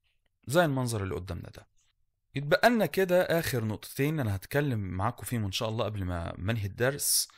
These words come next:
آه، النقطة الأولانية إن المصفوفة ممكن تكون أحادية وفي نفس الوقت لا تحتوي على أيديهات.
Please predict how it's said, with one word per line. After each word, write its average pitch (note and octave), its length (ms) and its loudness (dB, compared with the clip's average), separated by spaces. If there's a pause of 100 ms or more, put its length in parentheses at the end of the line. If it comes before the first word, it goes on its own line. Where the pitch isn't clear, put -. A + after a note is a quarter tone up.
(380)
آه، G#2 480 4
النقطة G3+ 300 0
الأولانية B2 840 0
إن G2 240 -2
المصفوفة B2 960 0
ممكن D3+ 420 -4
تكون C#3+ 340 -6
أحادية A#2+ 480 0
وفي A#2+ 240 -2
نفس C3+ 240 2
الوقت G#2+ 440 -2
لا B2 140 2
تحتوي B2 440 -2
على G#2+ 220 0
أيديهات. F2+ 640 -8